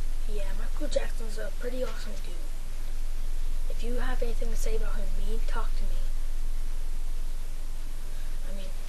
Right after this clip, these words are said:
he, he didn't do anything to you. So,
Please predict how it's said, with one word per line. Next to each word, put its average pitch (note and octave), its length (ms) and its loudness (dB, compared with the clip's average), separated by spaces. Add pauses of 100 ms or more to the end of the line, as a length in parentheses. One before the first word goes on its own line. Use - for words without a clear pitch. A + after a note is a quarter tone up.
(140)
he, - 60 0 (100)
he C4 160 0
didn't C#4+ 160 0
do C#4+ 100 2
anything B3 380 2
to G#3 180 2
you. G3 60 2 (1700)
So, - 200 2